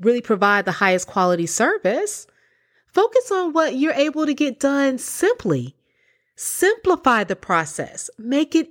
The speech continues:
easier. You don't have to offer everything. Offer what is necessary.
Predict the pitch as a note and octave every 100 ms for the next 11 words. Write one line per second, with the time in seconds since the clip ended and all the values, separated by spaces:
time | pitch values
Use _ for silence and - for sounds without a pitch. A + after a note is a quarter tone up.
0 | - C4+ D4+ E4 A3 F3 C3+ - _ _
1 | _ _ _ _ - G3+ B3+ E4+ E4+ F4+
2 | F#4 - D#4+ F#4+ - D#4 A3+ A3 - -
3 | F#3 E3+ D#3+ E3 C#3 - - _ _ _
4 | _ _ A#3 C4 D4 E4 C#4 A3+ A#3+ G3+
5 | - F3+ F3 F3+ A3 - - - D3+ B2
6 | - -